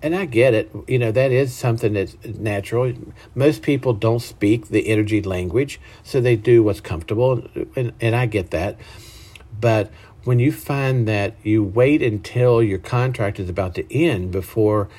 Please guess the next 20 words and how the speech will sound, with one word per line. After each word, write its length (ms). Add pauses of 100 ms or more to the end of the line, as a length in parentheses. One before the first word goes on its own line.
(120)
getting 300
a, 280
a, 280
a 60
new 160
natural 380
gas 300
and 100
electric 500
contract, 680 (520)
then 200
you've 140
gotta 220
take 380
whatever 320
the 80
market 400
is 160
giving 340
you. 160